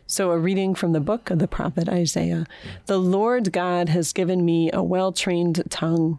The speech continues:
that I might know how to speak to the weary a word that will rouse them. Morning after morning, he opens my ear that I may hear, and I have not rebelled,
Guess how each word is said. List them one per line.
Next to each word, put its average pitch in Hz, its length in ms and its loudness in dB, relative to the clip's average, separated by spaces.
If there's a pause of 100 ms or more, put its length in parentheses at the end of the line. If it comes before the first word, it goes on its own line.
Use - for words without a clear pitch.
(140)
that 170 180 0
I 165 160 0
might 190 240 0
know 180 260 2
how 180 160 0
to 170 160 -2
speak - 520 -4
to - 120 -4
the 214 100 0
weary 165 600 2
a 175 100 0
word 180 720 2
that 170 180 0
will 170 180 2
rouse 151 380 -2
them. 165 400 -2 (640)
Morning 196 540 2
after 190 280 -2
morning, 170 560 2
he 180 240 -4
opens 185 460 0
my 180 160 2
ear 170 520 2
that 165 200 -2
I 165 160 0
may 180 200 2
hear, 170 460 0 (500)
and 185 120 0
I 180 60 0
have 175 160 0
not 185 300 0
rebelled, 165 640 0